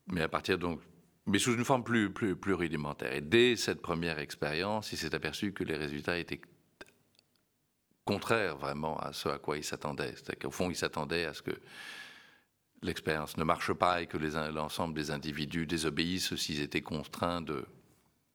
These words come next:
d'envoyer des décharges à des personnes qui, tout à fait innocentes et simplement par obéissance aux ordres. Et, et là, donc,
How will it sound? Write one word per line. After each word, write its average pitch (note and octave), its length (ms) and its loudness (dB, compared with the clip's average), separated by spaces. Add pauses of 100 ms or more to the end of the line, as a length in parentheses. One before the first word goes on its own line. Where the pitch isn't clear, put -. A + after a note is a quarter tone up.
(1040)
d'envoyer F#2 320 2
des E2+ 140 0
décharges F2 460 2
à D#2+ 40 -4
des D#2 100 -2
personnes E2 420 0
qui, - 220 -10 (120)
tout - 180 -10
à - 40 2
fait E2 140 0
innocentes G#2 580 0
et D#2 220 0 (840)
simplement F2 420 -2
par D2+ 160 0
obéissance D#2 420 -2
aux D#2 140 -4
ordres. C#2 240 -4 (160)
Et, E2 280 -2 (340)
et D#2+ 80 2
là, A#2 300 6
donc, G#2+ 260 -2